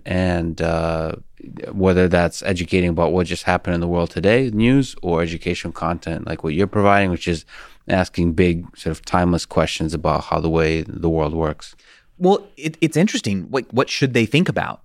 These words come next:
Speaker 1: Right.
Speaker 2: Because it's called YouTube, not our tube.
Speaker 1: <laughs>
Speaker 2: And
Speaker 1: Yeah.
Speaker 2: that's why I think they have so many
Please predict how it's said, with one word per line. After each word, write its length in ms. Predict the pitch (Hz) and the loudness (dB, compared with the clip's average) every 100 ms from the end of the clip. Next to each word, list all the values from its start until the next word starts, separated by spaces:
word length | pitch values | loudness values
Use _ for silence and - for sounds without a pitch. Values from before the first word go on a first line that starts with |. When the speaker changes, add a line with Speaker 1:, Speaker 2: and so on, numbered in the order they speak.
| - | -16
Speaker 1:
Right. 80 | - | -8
Speaker 2:
Because 460 | 113 - 120 113 - | -6 0 2 2 0
it's 200 | 123 - | -2 -2
called 280 | - 131 107 | 0 0 0
YouTube, 640 | 95 143 185 - 92 - - | 0 2 2 0 -8 -8 -2
not 240 | 113 127 - | 0 0 0
our 260 | 120 127 | 0 0
tube. 400 | 107 - 76 - - | -2 -6 -10 -6 -4
Speaker 1:
<laughs> 480 | - 156 605 - - | 2 2 0 -4 0
Speaker 2:
And 180 | 127 120 | 2 2
Speaker 1:
Yeah. 60 | |
Speaker 2:
that's 300 | - 170 - | 2 0 -2
why 520 | 104 95 165 175 123 120 | -6 2 4 4 2 -2
I 60 | 120 | -4
think 200 | 131 120 | -4 0
they 140 | 120 | 0
have 400 | 98 170 127 120 - | 2 2 2 0 -8
so 380 | - - 165 165 | -14 0 2 2
many 320 | 110 95 107 | 0 -4 -6